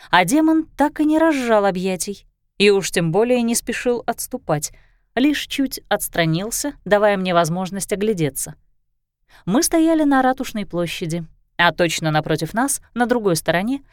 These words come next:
переливаясь разноцветными огнями до боли знакомая вывеска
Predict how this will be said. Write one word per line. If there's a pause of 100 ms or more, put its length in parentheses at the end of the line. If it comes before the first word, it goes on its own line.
(140)
переливаясь
разноцветными
огнями
до
боли
знакомая
вывеска